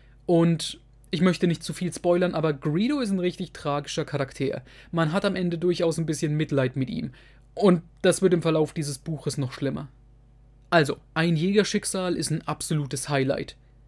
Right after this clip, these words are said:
Danach kommen wir zur Geschichte Hammerstab, die Geschichte der Tonika-Schwestern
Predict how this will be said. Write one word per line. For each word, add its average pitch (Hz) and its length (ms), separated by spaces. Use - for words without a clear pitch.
Danach 165 720
kommen 202 300
wir 196 100
zur 185 160
Geschichte 165 640
Hammerstab, 151 880
die 151 120
Geschichte 220 600
der 165 300
Tonika-Schwestern 135 1200